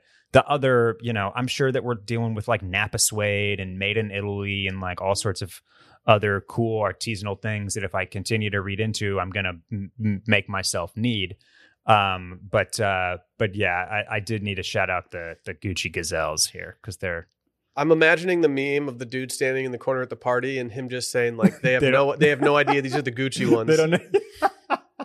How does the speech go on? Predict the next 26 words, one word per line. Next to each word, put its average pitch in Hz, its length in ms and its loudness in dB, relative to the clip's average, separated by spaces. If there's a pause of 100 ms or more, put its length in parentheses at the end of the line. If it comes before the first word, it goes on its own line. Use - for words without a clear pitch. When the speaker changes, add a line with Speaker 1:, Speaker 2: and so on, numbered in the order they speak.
(640)
Speaker 1:
That's 135 180 2
ex-, 127 160 -2
that's 135 220 -2
exactly 113 400 0
right. 87 200 -6 (200)
Speaker 2:
It's - 140 -8
Speaker 1:
Yeah, 170 60 2
Speaker 2:
like, 156 240 4
Speaker 1:
yeah. - 180 -10 (120)
Speaker 2:
you 202 200 4
know, 208 160 8
stepping 156 360 2
out 143 160 2
like, 120 160 0
"Nah, 131 220 2
these 151 160 0
are 175 40 -2
the 131 120 -2
fresh 139 340 0
ones." 117 160 -2
Everyone 151 280 6
else 147 180 0
is 147 80 -2
like, 123 240 2
"Oh, 147 140 4
he, 135 80 0